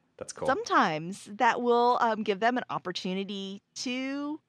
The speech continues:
Speaker 2: you know, all of a sudden they enjoy that Hershey, and they do. They enjoy that
Speaker 1: Mm.
Speaker 2: Hershey Kiss a lot more. It's not an expensive chocolate,
Speaker 1: Mm-hmm.
Speaker 2: um, but it adds a new layer. There's certain things like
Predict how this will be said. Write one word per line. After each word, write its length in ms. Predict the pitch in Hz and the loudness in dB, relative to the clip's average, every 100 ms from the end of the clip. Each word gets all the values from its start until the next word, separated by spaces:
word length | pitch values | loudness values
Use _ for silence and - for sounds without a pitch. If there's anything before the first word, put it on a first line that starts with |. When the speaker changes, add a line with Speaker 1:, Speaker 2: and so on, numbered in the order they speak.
| _ _ _ - | _ _ _ -10
Speaker 2:
you 40 | 285 | -4
know, 120 | 254 | 0
all 140 | 285 | 2
of 60 | 359 | 0
a 40 | |
sudden 180 | - 349 | -2 -2
they 80 | 254 | -2
enjoy 300 | 196 208 277 | 0 0 0
that 180 | 190 175 | 0 -2
Hershey, 260 | 170 - 208 | -6 -6 -4
and 120 | 247 | -2
they 120 | 285 | -2
do. 340 | 220 254 415 233 | -4 0 0 2
They 220 | 175 185 | -2 -4
enjoy 240 | 208 190 185 | -2 2 2
that 160 | 226 | 2
Speaker 1:
Mm. 20 | 220 | -2
Speaker 2:
Hershey 240 | 202 - - | -4 -8 -8
Kiss 160 | 180 | -8
a 40 | 226 | -6
lot 260 | 190 175 | -2 -2
more. 240 | 226 415 151 | -2 -2 -2
It's 160 | 156 | -2
not 80 | 226 | -8
an 60 | 330 | -8
expensive 460 | 247 - 170 185 190 | -10 -8 -8 -6 -8
chocolate, 480 | 165 139 104 233 90 | -6 -6 -4 -4 -6
Speaker 1:
Mm-hmm. 640 | 92 _ _ _ _ 185 | -10 _ _ _ _ -8
Speaker 2:
um, 340 | 175 - 185 190 - | -6 -6 -10 -12 -6
but 140 | 185 | -6
it 60 | 196 | -4
adds 240 | - 202 214 | -4 -4 -6
a 40 | |
new 160 | 247 262 | -8 -6
layer. 320 | 233 269 240 | -4 -4 -4
There's 180 | 170 233 | -8 -10
certain 320 | - 285 311 | -6 -6 -4
things 220 | 277 269 | -4 -4
like 140 | 269 | -4